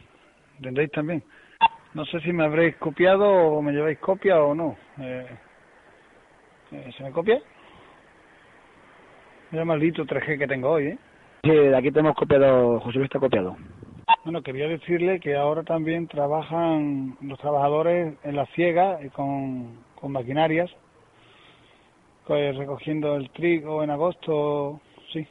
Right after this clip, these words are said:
Speaker 1: en agosto recogiendo la al-, las alpacas de paja y etcétera. ¿Mm? Lo sepa que si es tierra de siembra, pues puede también que estén trabajando por la noche.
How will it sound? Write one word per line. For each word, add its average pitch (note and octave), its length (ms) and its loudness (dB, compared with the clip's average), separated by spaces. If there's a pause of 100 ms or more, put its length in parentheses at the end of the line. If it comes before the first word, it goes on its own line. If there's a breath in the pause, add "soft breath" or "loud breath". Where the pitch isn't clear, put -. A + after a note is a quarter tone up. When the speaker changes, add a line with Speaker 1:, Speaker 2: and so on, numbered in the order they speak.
(120)
Speaker 1:
en C#3 80 -8
agosto D3+ 380 -4
recogiendo C#3+ 500 -6
la C#3+ 100 0
al-, C3+ 200 -6
las C3 180 -8
alpacas D3 360 -4
de C#3 100 -4
paja D#3+ 460 -2
y C#3 160 -4
etcétera. B2+ 460 -10 (440)
¿Mm? D#3 160 -8 (960 soft breath)
Lo C#3+ 100 -10
sepa D#3 280 -6
que D#3 100 -10
si D#3 140 -8
es C#3+ 80 -8
tierra D#3 280 -2
de D3+ 140 -4
siembra, F3 380 0
pues D#3 220 -6
puede D#3+ 300 -2
también D#3+ 300 -4
que E3+ 120 -8
estén D#3+ 200 -8
trabajando E3 460 -4
por E3+ 200 0
la D3 140 0
noche. D3+ 280 -6